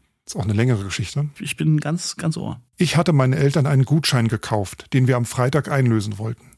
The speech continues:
Speaker 1: Die Frau am Verkauf schaut auf den Gutschein und teilt uns voller Schadenfreude mit, dass der Gutschein abgelaufen ist. Die Frau hat sich offensichtlich sehr darüber gefreut, dass ich den Gutschein umsonst gekauft hatte.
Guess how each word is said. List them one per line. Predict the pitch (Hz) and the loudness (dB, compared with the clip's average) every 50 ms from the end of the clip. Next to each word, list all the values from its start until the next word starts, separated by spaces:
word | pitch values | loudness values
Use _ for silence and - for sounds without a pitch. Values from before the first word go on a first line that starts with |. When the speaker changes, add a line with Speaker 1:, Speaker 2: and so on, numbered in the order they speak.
| _ _ - - - - - - - - - - | _ _ -20 -20 -20 -20 -20 -20 -20 -12 -6 -4
Speaker 1:
Die | 123 | -4
Frau | - - 127 131 147 156 | 0 2 2 2 4 2
am | 131 120 | 2 0
Verkauf | - 127 - - - 123 135 147 135 - - | 0 -2 -2 0 2 2 2 2 0 -2 -2
schaut | - - 131 131 - | 0 0 0 0 0
auf | 127 - | -2 0
den | - 120 110 | 0 0 2
Gutschein | 107 139 151 - - 135 127 127 123 127 123 - - - - - | 2 0 0 0 2 2 2 4 4 2 0 -2 -6 -16 -8 -2
und | - 127 - | -2 -2 2
teilt | - 123 135 127 - | 2 2 2 4 2
uns | 139 123 - | 2 0 0
voller | - - 143 143 143 131 | 0 0 2 2 2 2
Schadenfreude | - - 139 135 139 139 135 - - 139 127 127 123 | 2 2 2 2 2 2 0 0 0 2 2 4 4
mit, | 127 139 - - - - - - - | 2 2 0 -4 -10 -20 -20 -6 -2
dass | 143 131 - | -2 0 2
der | - 135 | 2 0
Gutschein | - 135 135 - - 135 127 185 | 2 0 0 2 2 2 2 2
abgelaufen | 175 123 - - 120 107 101 101 - 170 151 | 0 -2 -2 -2 -4 -2 -2 -4 -4 -4 -6
ist. | 127 104 - - - - _ _ _ _ _ _ - - - - - | -4 -6 -8 -10 -14 -20 _ _ _ _ _ _ -20 -20 -20 -8 -6
Die | - 135 | -4 -2
Frau | - - 156 156 147 | 2 2 2 4 2
hat | 151 - | 2 0
sich | 143 135 - | 0 0 0
offensichtlich | 160 143 156 151 160 147 156 143 113 | 0 2 2 2 2 2 2 0 2
sehr | 113 143 165 165 | 2 2 2 4
darüber | 156 135 120 117 127 113 | 2 0 0 0 0 0
gefreut, | 135 131 - - 170 160 139 - - | 0 -2 0 0 2 2 2 0 0
dass | - 120 - 151 | -2 -2 -2 -2
ich | - | -2
den | - 127 110 | 0 0 0
Gutschein | 120 139 - - 127 123 | 0 0 0 2 2 2
umsonst | 123 127 127 147 156 - - | 4 4 4 2 2 0 -4
gekauft | 135 - - 117 101 - - 113 | -6 -4 -2 -2 -4 -2 -4 -6
hatte. | 107 - - 123 107 | -6 -6 -6 -8 -10